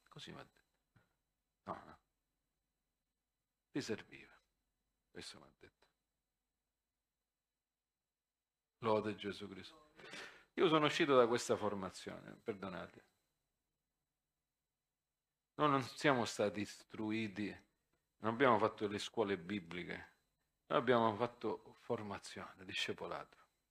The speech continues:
E abbiamo vissuto una vita trasformata. Benché qualcuno oggi lo critica, critica il passato, assolutamente, per me è, è il modello del cristianesimo, è il modello di Gesù con i discepoli. Gesù non si è messo a fare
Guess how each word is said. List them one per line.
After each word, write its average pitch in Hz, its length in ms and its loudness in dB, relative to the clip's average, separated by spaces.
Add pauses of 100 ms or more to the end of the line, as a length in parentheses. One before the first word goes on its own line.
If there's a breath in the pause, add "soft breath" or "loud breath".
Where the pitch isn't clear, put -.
(920)
E - 80 -2
abbiamo 127 320 4
vissuto 123 300 -2
una 117 140 0
vita 110 240 0
trasformata. 92 720 -4
Benché 127 360 0
qualcuno 120 520 2
oggi 110 340 2
lo 95 160 0
critica, 104 580 0
critica 98 360 -4
il - 80 -8
passato, - 500 -6
assolutamente, 113 840 -4 (300 soft breath)
per 110 180 -2
me 120 300 0
è, 110 320 -2 (1300)
è 117 80 2
il 113 180 4
modello 104 880 2
del - 200 -14
cristianesimo, - 800 -10 (180)
è 101 100 -8
il 113 80 -2
modello 117 400 2
di 104 160 -2
Gesù 107 360 -4
con 117 180 -2
i 104 40 -2
discepoli. 95 600 -4
Gesù 117 300 -2
non 113 140 2
si - 120 -2
è - 20 2
messo 101 320 -2
a - 40 -8
fare 90 380 0